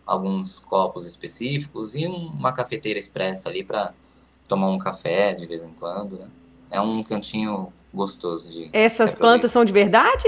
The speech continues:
Speaker 2: ou são artificiais?
Speaker 1: Não, são artificiais.
Speaker 2: Ah, porque tá verdíssimo, tá bonito. Você ia ter
Speaker 1: É.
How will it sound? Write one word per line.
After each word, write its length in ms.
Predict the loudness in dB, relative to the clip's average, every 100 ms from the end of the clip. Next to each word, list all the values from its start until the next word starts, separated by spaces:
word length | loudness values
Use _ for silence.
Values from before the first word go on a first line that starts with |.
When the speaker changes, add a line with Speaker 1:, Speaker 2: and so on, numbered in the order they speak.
| 4
Speaker 2:
ou 80 | 4
são 240 | 4 4
artificiais? 720 | 2 -2 -4 -2 -2 -4 -16 -20 _ _ _ _
Speaker 1:
Não, 320 | 2 4 4 0
são 160 | -2
artificiais. 840 | -2 -6 -12 -2 -2 -2 -8 -20 -20 _ _
Speaker 2:
Ah, 560 | -6 -4 -2 -2 -4 -6
porque 140 | -8 -8
tá 140 | -4
verdíssimo, 1120 | 0 0 0 -10 -12 -8 -4 -2 -2 0 2
tá 100 | 2
bonito. 400 | 4 4 4 2 2
Você 120 | 2
ia 140 | 4
ter 180 | 4
Speaker 1:
É. 40 | 2